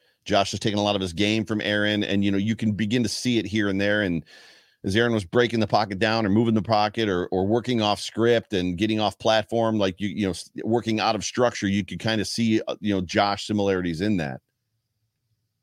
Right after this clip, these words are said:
We're all very familiar with the mentorship that, that Aaron has provided Josh in a lot of ways, that Aaron, you know, Josh has spent time with Aaron and they're friends.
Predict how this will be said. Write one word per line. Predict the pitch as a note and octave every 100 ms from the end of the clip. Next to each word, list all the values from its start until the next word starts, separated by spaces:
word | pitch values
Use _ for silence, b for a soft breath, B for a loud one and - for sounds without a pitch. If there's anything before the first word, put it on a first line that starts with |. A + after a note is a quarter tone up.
| -
We're | G2
all | A2+
very | G#2+ A#2 A2
familiar | A2+ A2 A2 A2
with | F#2+
the |
mentorship | F#2+ A2 G#2+ G#2+ - A2 -
that, | G2+ F#2+ -
that | F#2 F2+
Aaron | G2+ G#2+ A2
has | G#2
provided | - F#2+ G2 G2+ G#2
Josh | F#2 G#2 G#2 G#2
in | A2
a |
lot | G2+ G2+
of | G2
ways, | G2+ G#2+ G#2+
that | F#2
Aaron, | F2 F#2 -
you | G2
know, | F2+
Josh | F#2+ F#2+
has | -
spent | - F2
time | - G#2+ A#2
with | A2
Aaron | A2 G#2+ A2 G#2
and | E2
they're | D#2+
friends. | - G#2 A#2+ A#2+ A#2 G#2+